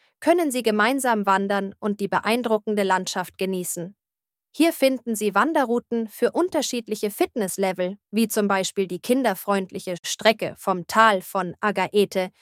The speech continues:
nach Los Berazales. Unterwegs erwarten Sie nicht nur tolle Ausblicke,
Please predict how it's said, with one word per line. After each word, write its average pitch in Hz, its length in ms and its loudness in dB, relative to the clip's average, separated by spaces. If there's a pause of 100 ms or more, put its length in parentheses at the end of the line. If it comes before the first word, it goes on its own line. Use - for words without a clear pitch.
(120)
nach 311 240 0
Los 185 260 0
Berazales. - 840 -4 (760)
Unterwegs 226 560 2
erwarten 214 520 0
Sie 214 140 -4
nicht 285 280 -4
nur 202 180 -2
tolle 208 340 2
Ausblicke, 202 680 0